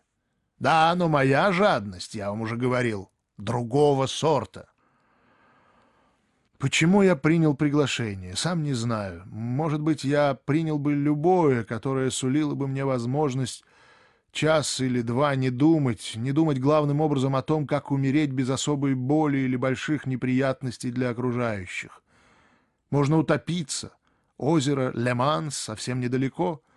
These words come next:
Ледяная вода быстро парализует инстинктивное желание выплыть.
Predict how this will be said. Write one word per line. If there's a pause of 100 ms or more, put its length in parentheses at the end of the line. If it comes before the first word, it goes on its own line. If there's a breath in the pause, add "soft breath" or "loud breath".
(400 soft breath)
Ледяная
вода
быстро
парализует
инстинктивное
желание
выплыть.